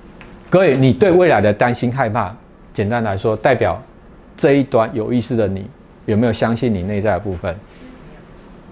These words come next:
你跟他关系好不好？一定不熟啦，不熟也不好，你懂吗？所以他在打 pass 给你的时候，你都经常怎样？跳归蓝归，对不对？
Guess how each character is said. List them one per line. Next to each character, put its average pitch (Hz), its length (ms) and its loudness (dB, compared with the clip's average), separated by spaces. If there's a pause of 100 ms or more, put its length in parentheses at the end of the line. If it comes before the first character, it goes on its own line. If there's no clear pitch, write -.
(200)
你 113 100 2
跟 131 140 2
他 135 80 4
关 131 180 2
系 127 120 2
好 101 80 2
不 110 80 2
好？ 95 260 2 (480)
一 117 80 0
定 117 180 4
不 127 80 0
熟 90 320 -8
啦， - 80 -16 (560)
不 180 80 4
熟 110 240 4
也 101 120 4
不 147 120 2
好， 113 160 0
你 101 140 -4
懂 92 180 -2
吗？ 90 200 -10 (440)
所 - 160 0
以 143 60 4
他 151 140 2
在 160 60 4
打 117 180 0
pass 135 260 -2
给 113 140 0
你 110 100 0
的 95 60 -4
时 104 100 -4
候， 113 60 0
你 98 80 -4
都 104 100 0
经 107 160 -4
常 95 140 -8
怎 92 160 -8
样？ 95 200 -8 (1040)
跳 110 180 2
归 107 180 0
蓝 98 180 -2
归， 104 100 -2
对 98 100 4
不 131 80 6
对？ 127 220 4